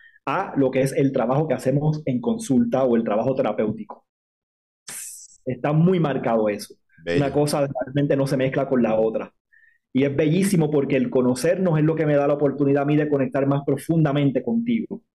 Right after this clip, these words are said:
Speaker 2: Mira, pues ahora que tú mencionas eso, quiero que la gente aproveche la oportunidad y vayan a Saiter underscore terapia holística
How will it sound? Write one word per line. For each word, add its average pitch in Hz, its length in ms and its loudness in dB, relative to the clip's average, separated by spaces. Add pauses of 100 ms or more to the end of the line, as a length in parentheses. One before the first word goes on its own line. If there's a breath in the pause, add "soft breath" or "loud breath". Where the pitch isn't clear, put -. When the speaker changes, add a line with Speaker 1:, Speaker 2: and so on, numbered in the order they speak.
(340)
Speaker 2:
Mira, 98 360 -2
pues 101 280 -2
ahora 101 320 0
que 123 120 -4
tú 135 180 -2
mencionas 131 500 0
eso, 131 440 -2 (600 soft breath)
quiero 107 240 0
que 117 380 -2
la 117 100 -2
gente 117 560 0
aproveche 104 560 0
la 120 80 0
oportunidad 113 400 -2
y 120 60 2
vayan 104 340 0
a 107 340 0
Saiter 117 680 -2
underscore 101 640 0 (180)
terapia 101 400 0
holística 113 640 -4